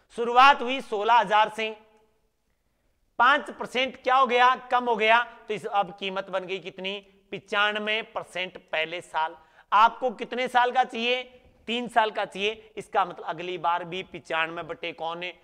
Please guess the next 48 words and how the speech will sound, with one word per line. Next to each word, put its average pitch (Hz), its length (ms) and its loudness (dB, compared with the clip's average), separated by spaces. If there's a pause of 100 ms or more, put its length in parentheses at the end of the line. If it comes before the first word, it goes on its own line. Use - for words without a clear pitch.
(340)
सौ, 196 100 -4 (380)
और 196 100 0
उससे 226 240 0
अगली 233 280 0
बार 240 260 4
भी 247 180 -4
कितना? 247 340 -2 (320)
पिचानवे 202 480 -4
बटे 190 300 -6
कितना? 175 300 -8 (460)
सौ। 165 200 -8 (260)
अब 202 180 0
जितना 202 340 -2
आप 311 180 4
ईजी 233 280 -4
वे 233 100 -4
में 233 160 -8
काट 202 220 2
सकते 175 260 -10
हो, 220 60 -6
उतना 196 220 -4
ईजी 175 200 -6
वे 180 140 -4
में 196 260 -4 (200)
काटिए। 165 420 -2 (240)
मैंने 220 180 -6
दो 208 260 -2
ज़ीरो 214 220 -4
से 208 160 -6
दो 165 200 -10
ज़ीरो 185 200 -8
कट, 175 200 -8 (180)
कैंसिल 180 300 -8
कर 175 100 -10
दी, 175 140 -10
ज़ीरो 160 280 -12
से 165 160 -12
एक 143 160 -16
ज़ीरो 143 280 -14 (200)
कैंसिल 139 320 -14
कर 120 140 -16
दी। 117 160 -20 (260)
मैंने 220 180 -2
पाँच 240 320 0
से 262 140 -2
डिवाइड 214 340 -2
किया, 214 140 -2
उन्नीस, 180 560 -10